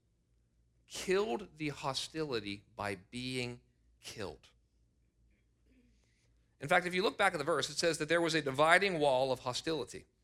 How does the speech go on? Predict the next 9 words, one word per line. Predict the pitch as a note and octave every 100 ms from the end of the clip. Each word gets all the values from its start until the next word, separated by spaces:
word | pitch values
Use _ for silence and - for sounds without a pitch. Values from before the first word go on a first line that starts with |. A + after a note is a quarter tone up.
| _ _ _ _ _ _
Now, | D3+
what | D3 G#3+
is | D#3+ A#2+
that? | C3+ B2 -
Well, | C3+ C3
that's | D3 -
three | G3 G#3
things, | F3 F3+ B2 G#2+
actually. | A2 - F2